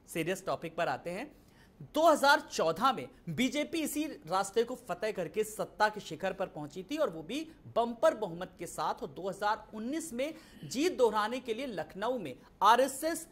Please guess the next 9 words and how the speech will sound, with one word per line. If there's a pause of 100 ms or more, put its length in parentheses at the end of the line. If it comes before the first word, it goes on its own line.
(120)
बीजेपी
संगठन (220)
और
योगी
सरकार
का
मंथन
बताता
है